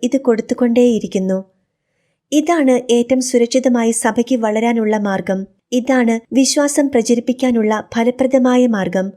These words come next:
കുടുംബങ്ങളുടെയും രാജ്യങ്ങളുടെയും ശ്രേയസ്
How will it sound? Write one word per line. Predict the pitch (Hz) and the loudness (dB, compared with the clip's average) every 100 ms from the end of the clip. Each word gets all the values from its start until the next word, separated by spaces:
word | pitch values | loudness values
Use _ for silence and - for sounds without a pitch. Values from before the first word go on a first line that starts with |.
| _ _ _ _ _ _ | _ _ _ _ _ _
കുടുംബങ്ങളുടെയും | 285 294 302 320 254 233 240 226 - 240 | 0 2 2 2 0 2 2 0 -2 0
രാജ്യങ്ങളുടെയും | 240 240 277 254 226 226 226 220 | 0 0 0 0 2 0 0 -2
ശ്രേയസ് | - 240 233 247 240 226 | -4 0 2 2 0 -4